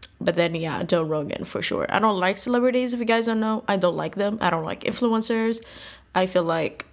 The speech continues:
they're very superficial. <laughs> But then, um, I'm generally interested in Joe Rogan. I feel like we can talk about conspiracy theories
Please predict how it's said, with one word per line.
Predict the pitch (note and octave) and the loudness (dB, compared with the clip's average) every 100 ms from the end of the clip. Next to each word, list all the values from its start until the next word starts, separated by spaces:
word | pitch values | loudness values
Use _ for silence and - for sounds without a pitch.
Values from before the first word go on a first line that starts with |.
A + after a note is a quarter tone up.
| - | -4
they're | F3 E3+ | -2 -2
very | F#3 D#4+ E4 | 0 0 0
superficial. | - - D#4 - - D#3 D3+ | -2 -4 -4 -2 -2 -2 -4
<laughs> | - - - - - - - - _ - | -8 -12 -16 -20 -18 -18 -20 -20 _ 2
But | G#3+ G#3 G#3 | 4 4 4
then, | G#3 G3+ G3+ | 4 4 2
um, | G3 A2 F3+ F#3 F3+ F3 F3 - - - - | 0 0 2 2 2 0 -2 -6 -12 -20 -2
I'm | D#3+ F#3+ F#3+ | 2 4 4
generally | F#3+ F3+ F3+ E3 | 4 4 2 0
interested | C3+ D#3+ E3+ D3+ | -2 -2 -2 -2
in | - | -2
Joe | - D3 | -2 0
Rogan. | C#3 B2 - | 0 -2 0
I | |
feel | F3 F3 | 2 2
like | E3+ | 0
we | F#3 | -4
can | F#3 | -4
talk | - F3+ | -2 0
about | F3 F3 | 0 -2
conspiracy | F3+ - F#3+ F3+ F#3+ | 0 -2 0 0 -2
theories | F#3 D#3+ E3+ A3+ B3+ B3+ | -2 -2 0 0 -2 -6